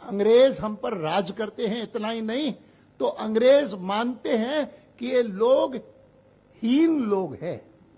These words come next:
चोर हैं प्रकृति से। अगर कोई ऐसी चीज लगी कि ये आईना लगा हुआ है, अच्छा है, बड़ा है,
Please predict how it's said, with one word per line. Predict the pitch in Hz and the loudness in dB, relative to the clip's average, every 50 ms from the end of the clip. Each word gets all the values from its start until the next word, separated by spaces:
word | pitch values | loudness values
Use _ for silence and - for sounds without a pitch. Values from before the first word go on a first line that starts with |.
| _ _ _ _ _ _ _ _ _ _ _ _ _ _ _ - | _ _ _ _ _ _ _ _ _ _ _ _ _ _ _ -2
चोर | 247 262 294 330 320 302 262 | 2 4 6 6 8 6 6
हैं | 170 160 196 220 220 175 - - - - _ _ _ _ _ _ _ _ - | 6 2 -2 -4 -6 -8 -10 -12 -18 -20 _ _ _ _ _ _ _ _ -10
प्रकृति | - 240 262 - 285 294 330 - - 330 311 302 254 | -6 -6 -6 -6 -4 -4 -4 -4 -2 -2 -2 -2 -2
से। | - 247 190 - - - _ - _ _ _ _ _ _ - | -4 -4 -6 -6 -8 -16 _ -20 _ _ _ _ _ _ -4
अगर | 226 254 277 269 | 0 0 0 0
कोई | 277 - 277 285 320 339 330 | -2 -2 0 0 0 2 2
ऐसी | 277 277 - - 294 214 | 2 2 0 -2 -6 -8
चीज | - - 247 254 277 277 214 226 | -8 -6 -6 -6 -6 -8 -8 -8
लगी | 220 233 226 233 285 311 320 277 | -8 -8 -6 -4 -4 -4 -4 -4
कि | - - - - _ _ - 254 | -6 -10 -16 -20 _ _ -6 -2
ये | 262 269 269 - - | -2 -2 -2 -4 -8
आईना | - 214 220 233 247 262 294 294 | -8 -6 -4 -4 -4 -2 -2 -2
लगा | 262 - 220 240 247 | -2 -2 -2 -2 -2
हुआ | 240 220 214 233 214 208 | 0 0 0 0 0 0
है, | 202 208 254 285 | 0 0 0 0
अच्छा | 269 208 180 - - - - 240 | -2 -2 -4 -6 -8 -10 -8 -6
है, | 220 190 202 254 285 | -6 -6 -6 -6 -6
बड़ा | 226 185 202 202 202 208 | -6 -8 -6 -6 -6 -6
है, | 190 185 220 262 294 | -6 -6 -6 -6 -6